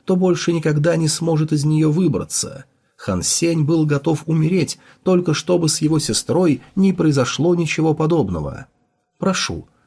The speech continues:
Лоу Ли сделала жест, который указывал, куда нужно идти. Хан Сень последовал за Лоу Ли к одной из комнат в убежище.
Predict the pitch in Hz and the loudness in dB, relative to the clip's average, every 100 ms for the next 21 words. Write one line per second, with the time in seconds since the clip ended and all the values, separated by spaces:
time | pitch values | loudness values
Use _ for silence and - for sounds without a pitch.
0 | - 98 107 104 120 190 151 120 165 147 | -4 0 2 4 2 2 2 0 2 2
1 | 117 95 123 175 - - - 180 180 160 | 2 0 0 -2 -2 -6 -6 -2 2 2
2 | 151 180 170 160 165 156 156 151 147 135 | 2 0 0 0 0 0 0 2 2 0
3 | 127 135 131 - - 87 - _ _ _ | 0 0 -2 -6 -8 -8 -12 _ _ _
4 | _ - - 117 92 - 185 190 180 151 | _ -12 -2 0 2 2 2 2 0 -2
5 | - 160 180 170 160 139 147 160 147 127 | 0 0 2 2 2 2 2 4 4 4
6 | 180 180 143 139 165 143 - - 165 160 | 2 2 0 2 0 0 -2 -2 0 0
7 | 156 160 156 131 82 123 - - 120 | 0 0 0 0 -2 -6 -8 -8 -12